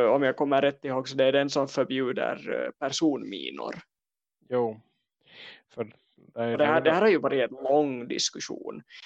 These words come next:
Speaker 1: Jag
Speaker 2: Men du
Speaker 1: minns
Speaker 2: vet
Speaker 1: att
Speaker 2: ju
Speaker 1: den här dis-, den här saken har diskuterats på nittiotalet. Alltså ända sedan liksom sent nittiotal har jag för
Speaker 2: Men
Speaker 1: mig att det
Speaker 2: Nikolaj,
Speaker 1: har
Speaker 2: du
Speaker 1: varit så.
Speaker 2: vet ju var de,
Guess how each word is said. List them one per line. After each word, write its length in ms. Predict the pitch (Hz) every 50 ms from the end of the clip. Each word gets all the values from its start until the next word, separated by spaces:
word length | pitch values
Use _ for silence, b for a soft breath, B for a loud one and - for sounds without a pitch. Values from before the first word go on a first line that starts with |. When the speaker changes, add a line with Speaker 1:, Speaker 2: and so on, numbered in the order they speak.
| B _
Speaker 1:
Jag 240 | - - 123 123 120
Speaker 2:
Men 100 | 117 123
du 60 | 139 139 139
Speaker 1:
minns 280 | 156 147 131 131 127
Speaker 2:
vet 80 | 135 -
Speaker 1:
att 80 | - -
Speaker 2:
ju 60 | 156
Speaker 1:
den 100 | 135 135
här 80 | 127
dis-, 280 | - - 110 113 - -
den 100 | - -
här 60 | 139 139
saken 360 | - 147 135 135 - 151 135
har 60 | 127
diskuterats 680 | 131 123 - - - 147 - 135 120 120 120 - - _
på 100 | - -
nittiotalet. 1200 | 131 127 143 170 185 - _ _ _ _ - 277 269 - 269 254 277 294 285 294 302 285 285 262
Alltså 520 | - 214 208 208 - 220 208 202 202 - -
ända 160 | 247 240 269
sedan 240 | 294 - - - -
liksom 260 | - - 180 - 175
sent 260 | 180 - 175 165 170 -
nittiotal 580 | 190 220 220 - - - - - - - -
har 100 | 143 - -
jag 100 | - -
för 60 | - -
Speaker 2:
Men 60 | 117
Speaker 1:
mig 80 | 113 110
att 80 | 107
det 60 | 110 123
Speaker 2:
Nikolaj, 260 | 117 117 117 120 120
Speaker 1:
har 60 | -
Speaker 2:
du 60 | 120
Speaker 1:
varit 60 | 113
så. 60 | 120 120
Speaker 2:
vet 220 | 123 123 - -
ju 40 | 131
var 220 | 117 123 123 120
de, 280 | 117 120 117 113 107